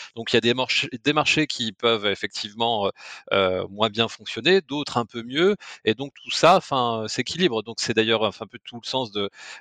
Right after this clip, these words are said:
de notre action, hein. C'est vraiment, euh, d'inviter, enfin, les entreprises à exporter, enfin, déjà pour créer de la valeur ajoutée, de la croissance, de l'emploi,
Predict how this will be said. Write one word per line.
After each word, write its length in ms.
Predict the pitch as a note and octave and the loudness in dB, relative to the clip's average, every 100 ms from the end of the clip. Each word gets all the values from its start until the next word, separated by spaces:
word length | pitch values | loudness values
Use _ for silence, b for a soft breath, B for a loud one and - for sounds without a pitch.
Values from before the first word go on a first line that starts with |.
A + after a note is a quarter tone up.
| - | -4
de 60 | - | 0
notre 220 | G#3+ - | 2 2
action, 380 | D3+ - G3 B2+ | 2 0 -2 -2
hein. 100 | A#2+ | 0
C'est 160 | A2+ | 0
vraiment, 460 | G2 G#2 A#2 B2+ G2+ | 2 2 0 -4 -6
euh, 60 | F#2+ | -2
d'inviter, 520 | C3+ B2 C3 - G3 | -2 -2 -6 -2 -2
enfin, 180 | E3+ A#2 | 0 -2
les 160 | G2+ G2+ | -4 -6
entreprises 640 | G2+ - G2 B2+ A#2+ G#2 | -12 -14 -8 -4 0 2
à 100 | G2 | 2
exporter, 440 | F#2+ - - G#3 | 0 -6 0 0
enfin, 180 | G#3 G#2+ | 0 -2
déjà 320 | G2 G#2 A#2+ | -2 2 2
pour 260 | - - G2 | 0 -10 -14
créer 400 | - A#2+ A#2+ A#2 | -6 2 4 4
de 400 | G#2 - - - | 2 -4 -18 -2
la 80 | F#2+ | 0
valeur 260 | F2+ F#2+ F#2 | 0 -2 -2
ajoutée, 420 | F#2+ - - F#3+ | -6 -4 2 2
de 60 | G#2 | 2
la 100 | F2+ | -6
croissance, 560 | - F#2 - E3 C3+ | -6 -6 -2 -4 -4
de 100 | G#2 | -8
l'emploi, 420 | G2+ G2 - F3 | -8 -6 0 0